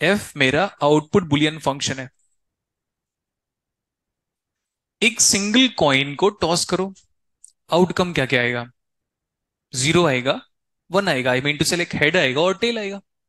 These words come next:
तो ज़ीरो आया और क्या आया?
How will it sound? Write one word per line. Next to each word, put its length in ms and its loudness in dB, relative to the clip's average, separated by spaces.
तो 100 0
ज़ीरो 320 4
आया 260 0
और 160 -2
क्या 180 -2
आया? 220 -4